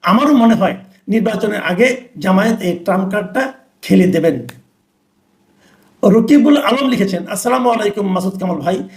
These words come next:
জামাতের ব্যাপারে আপনার ধারণা সম্পূর্ণ ভুল। আমি একজন আওয়ামী সমর্থক হিসাবে আগামী নির্বাচনে জামায়াতকে ভোট দেব, কারণ জামায়াতের আসল চেহারা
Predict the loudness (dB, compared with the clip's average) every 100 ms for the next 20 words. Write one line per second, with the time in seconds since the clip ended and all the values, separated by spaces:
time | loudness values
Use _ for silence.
0 | -14 -6 0 0 2 2 2 0 -2 -4
1 | -2 -4 -4 -4 -4 0 0 0 -2 -6
2 | -8 -20 _ _ 0 2 2 0 0 2
3 | 2 0 -2 -2 0 0 0 -4 -8 -16
4 | -20 -8 -2 2 2 2 0 -4 -4 -2
5 | 0 0 0 -2 -2 -4 -6 -8 -12 _
6 | -4 -2 -2 -6 -16 _ -8 -4 -2 0
7 | -2 -2 -6 -6 -6 -6 -8 -8 -12